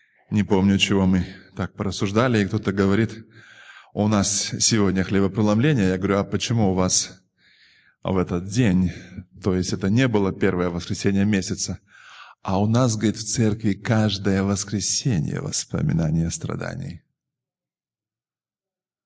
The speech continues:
Интересный вопрос. А книга "Деяния апостолов" говорит ещё об одной детали. Они ежедневно, да, каждый вечер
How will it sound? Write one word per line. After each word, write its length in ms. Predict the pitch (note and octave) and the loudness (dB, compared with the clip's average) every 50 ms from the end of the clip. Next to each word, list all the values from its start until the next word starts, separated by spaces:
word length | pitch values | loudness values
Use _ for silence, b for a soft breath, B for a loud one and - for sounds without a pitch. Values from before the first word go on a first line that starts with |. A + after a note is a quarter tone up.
| _ _ _ _ _ _ _ _ _ _ _ _ _ _ _ | _ _ _ _ _ _ _ _ _ _ _ _ _ _ _
Интересный 540 | - - G2 - A#2+ A2+ G#2+ G2 A2 A2+ G2 | -10 -6 0 2 4 4 4 2 2 2 2
вопрос. 500 | F#2+ F2 - - F#2+ E2 D#2+ - - - - - - _ _ _ _ B B B B B B B B B B B B B B B B | 2 2 0 -2 -4 -4 -4 -6 -8 -12 -12 -18 -20 _ _ _ _ B B B B B B B B B B B B B B B B
А 140 | - G2 | -4 -4
книга 320 | G2 - A2+ A2+ G#2 A2 G#2 | -2 2 2 4 4 4 4
"Деяния 400 | G#2+ A2 G#2 G2+ G2+ G#2 G2+ F#2+ | 4 4 4 4 4 4 4 4
апостолов" 640 | G2 G2+ C3+ D3 D3 - - A#2 G2+ F2+ - - - | 2 2 2 0 0 2 2 0 0 0 0 -4 -4
говорит 520 | - G#2+ G2 F#2+ G2+ A2+ B2 A#2 - - - - A#2 | -2 0 2 2 2 0 0 -2 -4 -12 -12 -8 -4
ещё 520 | C3 B2+ D3+ C#3+ - - - C#3 G#2+ G2 | -2 0 2 2 2 2 4 4 2 2
об 120 | F#2+ F#2 F#2+ | 2 0 0
одной 240 | F2+ F#2+ F#2+ F#2 | 0 0 0 0
детали. 500 | F#2 F#2+ F#2 - G2+ F2+ F2+ F2+ F2+ F2 - - | 0 -2 -2 0 0 0 0 0 -2 -4 -4 -2
Они 680 | G#2+ G#2+ A#2 A#2 A#2+ C3 C3+ B2 F#2+ - - - - _ _ _ _ _ _ _ _ _ _ _ _ _ _ _ - | 0 2 2 4 4 4 2 2 0 -2 -8 -18 -20 _ _ _ _ _ _ _ _ _ _ _ _ _ _ _ -4
ежедневно, 720 | - A2 G#2+ G#2+ G2+ A2 G#2 G#2+ A2+ C3 C3+ A#2 G2+ F2+ E2+ | 0 2 2 2 2 2 2 2 2 2 2 2 2 0 0
да, 180 | E2+ F#2 G#2+ | -2 -2 -2
каждый 340 | A2 - G2 F2+ E2+ F2 F2+ | 0 -2 -2 -2 0 0 0
вечер 420 | F#2 G2+ A2 G#2+ - - D#2+ - | 2 2 2 0 0 -6 -8 -8